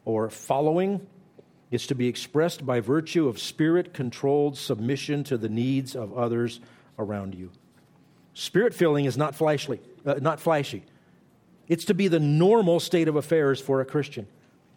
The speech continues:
Spirit-filling is obedience. Sometimes it's hard work. It isn't usually euphoria. It's usually diligence. It's the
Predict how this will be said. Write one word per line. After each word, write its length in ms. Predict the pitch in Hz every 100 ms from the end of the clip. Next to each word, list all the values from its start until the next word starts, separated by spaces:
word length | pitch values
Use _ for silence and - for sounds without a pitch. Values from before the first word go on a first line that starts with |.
| _ _ _ -
Spirit-filling 720 | - - 247 - 208 202 170
is 200 | 147 - - - _ _ _ -
obedience. 880 | 131 151 214 214 110 - - - - _ _ _ _ -
Sometimes 460 | 226 - 196 156
it's 200 | 143 - - _ -
hard 460 | - - 220 196 180
work. 360 | 285 185 - - _ _ _ _ _ _ _ _ _ -
It 140 | 214 233
isn't 520 | 277 320 247 208 165
usually 920 | 180 196 160 165 143 139 135 120 104 - - _ -
euphoria. 840 | 143 156 - 175 160 123 110 - - _ - _ _ _ _ _ _ _ -
It's 180 | 110 -
usually 420 | 190 160 160 165
diligence. 720 | 127 131 170 160 120 110 107
It's 160 | 151 -
the 160 | 151